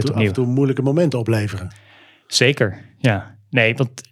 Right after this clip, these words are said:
Speaker 1: de mensen zijn teleurgesteld, sommigen zijn, eh, angstig, want dan kom je weer, eh, goed, eh, Jocke Willink, maar ook, eh, ik heb afgelopen zondag met, eh, eh, een clubje Rode Beretten E B O gedaan.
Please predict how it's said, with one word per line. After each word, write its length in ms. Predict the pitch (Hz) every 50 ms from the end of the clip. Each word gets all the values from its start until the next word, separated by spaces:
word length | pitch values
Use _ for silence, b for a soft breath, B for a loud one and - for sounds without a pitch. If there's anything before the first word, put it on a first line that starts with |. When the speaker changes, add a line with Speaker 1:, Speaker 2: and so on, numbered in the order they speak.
| B B B B B B B - -
Speaker 1:
de 120 | 151 147 156
mensen 260 | 143 123 120 - 123
zijn 140 | 110 110 107
teleurgesteld, 720 | - 110 117 135 151 139 147 - - 151 151 147 - - -
sommigen 360 | 117 110 - 107 101 98 101
zijn, 300 | 101 104 107 107 - - -
eh, 300 | - - 120 113 113 113
angstig, 720 | 120 - - 147 151 147 - - 139 131 131 - 127 - -
want 120 | - 107
dan 100 | 107 113
kom 160 | - 117 110
je 100 | 113 110
weer, 320 | 107 110 110 110 107 107 104 - -
eh, 500 | 196 147 120 113 120 113 113 110 113 117
goed, 260 | - - 127 117 -
eh, 600 | - 110 107 110 110 110 - - - - - -
Jocke 300 | - - 123 120 - -
Willink, 340 | 110 110 113 110 110 107 107
maar 180 | - 113 110 110
ook, 140 | 104 101 -
eh, 540 | - - 151 143 131 113 110 107 107 107
ik 120 | 107 113 -
heb 160 | - 143 -
afgelopen 340 | - - - 120 110 110 104
zondag 260 | 107 113 113 107 104
met, 260 | 110 107 98 - - -
eh, 260 | 110 107 107 107 104
eh, 60 | 104 107 110 - 101 -
een 340 | 165 131 120 127 143 147 127
clubje 300 | - 123 110 - 123 110
Rode 200 | 107 104 104 107
Beretten 400 | 113 107 107 113 107 117 123 120
E 80 | 113
B 160 | 107 107 107
O 100 | 110 117
gedaan. 360 | 117 - - 104 95 92 95